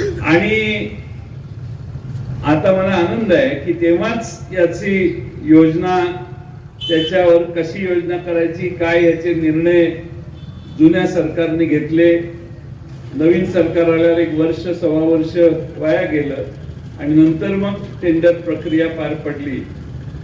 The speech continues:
आणि त्यानंतर आता कामं चालू झालेली आहेत. मला खात्री आहे की एक दोन वर्षात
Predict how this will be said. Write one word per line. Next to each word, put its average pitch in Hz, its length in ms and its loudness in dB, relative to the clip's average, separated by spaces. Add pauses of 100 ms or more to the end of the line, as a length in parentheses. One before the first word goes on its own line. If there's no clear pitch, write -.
(120)
आणि - 280 -4
त्यानंतर 185 520 0
आता 175 260 0
कामं 156 540 0
चालू 139 240 0
झालेली 127 500 0
आहेत. 123 100 -2 (720)
मला 165 160 6
खात्री 170 460 0
आहे 170 100 2
की 170 140 -2
एक 160 160 0
दोन 170 180 4
वर्षात 160 420 2